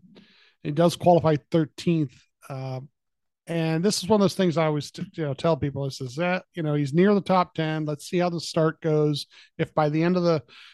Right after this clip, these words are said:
first stage, he's up into the top ten, gets some stage points, and you know they're heading the right direction, that they'll be able to adjust whatever they need to adjust. Um, and to start, for the start there, they had, um,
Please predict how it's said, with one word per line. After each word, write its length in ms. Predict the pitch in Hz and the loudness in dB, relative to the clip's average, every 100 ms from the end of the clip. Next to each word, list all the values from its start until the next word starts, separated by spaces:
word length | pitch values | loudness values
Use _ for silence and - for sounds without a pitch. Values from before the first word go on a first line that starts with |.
| _ | _
first 320 | 175 165 - | 0 0 -2
stage, 360 | - 175 160 139 | -6 -4 -2 -2
he's 140 | 147 | -4
up 200 | 160 - | -6 -2
into 140 | 196 190 | 0 0
the 100 | 170 | -2
top 320 | 180 170 - | -2 -2 -2
ten, 260 | 175 165 151 | -6 -4 -6
gets 220 | 151 - | -8 -10
some 80 | 139 | -10
stage 380 | - 180 160 | -4 -2 -2
points, 280 | 170 156 - | -4 -6 -4
and 100 | 151 | -2
you 80 | 151 | 2
know 140 | 160 | 2
they're 120 | 151 143 | 4 2
heading 180 | 147 | 0
the 60 | 139 | -2
right 180 | 139 135 | -4 -4
direction, 540 | 147 143 - - 139 | -4 -4 -6 -6 -4
that 160 | 135 131 | -6 -4
they'll 240 | 143 147 | -4 -4
be 260 | 143 175 170 | -4 0 2
able 140 | 156 | 2
to 140 | 151 131 | 0 -2
adjust 360 | 131 156 - | -4 -4 -6
whatever 200 | 151 147 | -8 -6
they 60 | 147 | -6
need 140 | 143 | -6
to 80 | 139 | -10
adjust. 500 | 131 143 139 - - | -10 -10 -12 -14 -14
Um, 280 | 131 135 131 _ _ _ _ _ _ _ _ _ _ | -14 -12 -14 _ _ _ _ _ _ _ _ _ _
and 320 | 151 147 131 _ _ _ _ _ _ _ _ _ _ _ | -10 -10 -12 _ _ _ _ _ _ _ _ _ _ _
to 100 | - | -14
start, 380 | - 202 220 - | -6 -4 -4 -4
for 120 | 175 | -6
the 80 | 160 | -4
start 360 | - 240 233 - | 0 2 2 2
there, 180 | 156 147 | 0 0
they 120 | 160 | 2
had, 360 | 156 226 220 156 - 165 | 2 2 2 -2 -6 -4
um, 440 | 143 139 135 135 | -2 -2 -4 -8